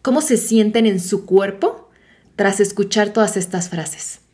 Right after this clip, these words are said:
Seguramente se sintió violento. Algunas habrán sentido cómo su cuerpo se activó, yo lo sentí, <laughs> al pronunciar estas frases. Quizá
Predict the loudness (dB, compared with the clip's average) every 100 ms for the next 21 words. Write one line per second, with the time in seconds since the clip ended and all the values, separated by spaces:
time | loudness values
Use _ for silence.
0 | _ _ _ _ _ _ _ _ _ _
1 | _ _ _ _ _ _ -6 2 4 4
2 | 0 2 -2 -2 -2 -2 -2 -8 _ -4
3 | -4 -2 0 2 2 2 0 0 -2 -6
4 | -12 _ _ _ _ -20 -20 _ _ _
5 | _ _ 4 4 4 2 2 2 4 4
6 | 6 4 4 0 2 2 2 2 0 2
7 | 2 2 0 -2 -2 0 2 0 2 4
8 | 6 4 2 2 0 0 2 4 4 2
9 | 2 4 2 2 0 4 4 4 2 2
10 | 2 0 0 -2 -2 -2 -4 -4 -14 -18
11 | -20 -20 0 0 2 4 4 4